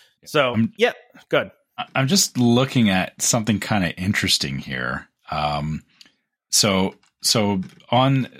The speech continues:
Speaker 1: so we got this, um, article on D V C News that indicates where these cabins are going to be getting constructed.
Speaker 2: Yeah.
Speaker 1: And there, so, so the way they describe it is that it'll be on,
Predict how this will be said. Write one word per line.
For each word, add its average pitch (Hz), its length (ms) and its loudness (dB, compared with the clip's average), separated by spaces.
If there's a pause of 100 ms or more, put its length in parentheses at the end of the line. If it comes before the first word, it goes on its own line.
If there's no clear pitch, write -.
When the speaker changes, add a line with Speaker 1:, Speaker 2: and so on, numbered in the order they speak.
(320)
Speaker 1:
so - 140 0
we 127 60 4
got 143 220 0
this, - 320 4
um, 98 320 2
article 92 340 -2
on 85 100 0
D 78 120 -4
V 80 80 -2
C - 180 0
News 78 360 0
that 80 120 -4
indicates 78 520 -4
where 78 240 -4
these 78 180 0
cabins 78 480 -4
are 73 60 -8
going 73 260 -6
to - 140 -4
be 71 100 -6
getting 69 480 -8
constructed. - 800 -4 (260)
Speaker 2:
Yeah. 101 200 -6 (400)
Speaker 1:
And 104 140 4
there, 104 320 2 (100)
so, - 300 0 (100)
so 104 300 2
the 95 200 -2
way 131 180 2
they 131 100 2
describe 92 480 0
it 92 100 -2
is 85 360 -4
that 87 260 -4
it'll 101 180 -2
be 101 220 2
on, 87 480 -2